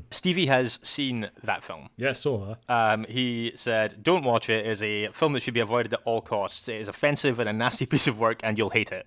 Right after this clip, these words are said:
Speaker 1: So, fairly unilateral, uh, dismissal of that film from Stevie. And if Stevie says something's not worth a look,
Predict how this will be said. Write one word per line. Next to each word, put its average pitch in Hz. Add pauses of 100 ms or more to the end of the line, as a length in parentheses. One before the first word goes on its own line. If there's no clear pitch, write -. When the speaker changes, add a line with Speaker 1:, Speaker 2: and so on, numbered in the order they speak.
Speaker 1:
So, 143 (460)
fairly 165
unilateral, 123
uh, 117
dismissal 117
of 110
that 110
film 117
from 113
Stevie. 113
And 113
if 120
Stevie 156
says 101
something's 101
not 104
worth 90
a 90
look, 87